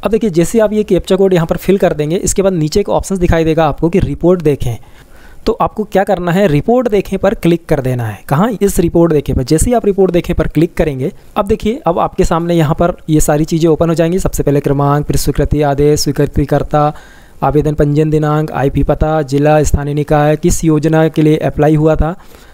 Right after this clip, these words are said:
तो यहाँ पे आपने योजना select कर रखी है तो वही योजना खुलेगी, उसके अलावा नहीं खुलेगा। जब आप यहाँ बदल देंगे तो वो योजना का नाम यहाँ दिखाई देगा। इसके बाद श्रमिक की आईडी, श्रमिक का नाम, जिस श्रमिक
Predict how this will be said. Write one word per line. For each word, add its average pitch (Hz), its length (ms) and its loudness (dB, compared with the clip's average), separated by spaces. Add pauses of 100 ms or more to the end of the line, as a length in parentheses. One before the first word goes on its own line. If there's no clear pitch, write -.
तो 147 220 2 (100)
यहाँ 135 160 2
पे 151 100 2
आपने 147 200 0
योजना 147 320 2
select 151 300 0
कर 160 120 0
रखी 165 260 0
है 175 60 2
तो - 100 0
वही 147 200 2
योजना 156 320 2
खुलेगी, 165 360 2
उसके 185 200 -2
अलावा 151 220 2
नहीं 147 180 0
खुलेगा। 131 340 -2
जब 143 180 0
आप 147 120 0
यहाँ 151 140 -2
बदल 156 260 0
देंगे 196 160 0
तो 220 100 -2
वो 175 100 4
योजना 143 280 2
का 156 120 0
नाम 143 160 -2
यहाँ 156 200 -2
दिखाई 147 260 0
देगा। 123 280 -4 (920)
इसके 160 180 0
बाद 151 220 0
श्रमिक 165 380 0
की 190 140 0 (100)
आईडी, 165 300 0 (180)
श्रमिक 143 400 0
का 151 100 2
नाम, 139 320 0 (720)
जिस 175 160 -2
श्रमिक 190 380 0